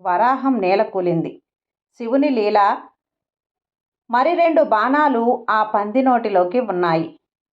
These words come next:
అప్పుడు అర్జునుడు వరాహాన్ని సమీపించగా ఇంతలో కిరాతకుడు అక్కడికి వచ్చి, "ఆ వేట నాది" అని పలికాడు. అర్-, అందుకు అర్జునుడు, "మొదట నేను బాణం వేశాను"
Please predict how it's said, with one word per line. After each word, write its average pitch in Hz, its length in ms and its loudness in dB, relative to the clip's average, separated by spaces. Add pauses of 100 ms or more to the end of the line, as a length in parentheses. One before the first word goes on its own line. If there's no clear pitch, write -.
అప్పుడు 269 300 0
అర్జునుడు 269 540 0
వరాహాన్ని 226 840 0
సమీపించగా 190 1040 -2
ఇంతలో 233 460 0
కిరాతకుడు 190 920 -2
అక్కడికి 185 360 -4
వచ్చి, 220 580 -2 (340)
"ఆ 262 180 2
వేట 247 320 0
నాది" 214 580 -2
అని 208 140 -12
పలికాడు. 165 600 -2 (120)
అర్-, 208 220 -4 (160)
అందుకు 262 360 -2
అర్జునుడు, 220 840 0 (360)
"మొదట 226 360 0 (140)
నేను 226 320 0
బాణం 226 380 -2
వేశాను" 196 600 -2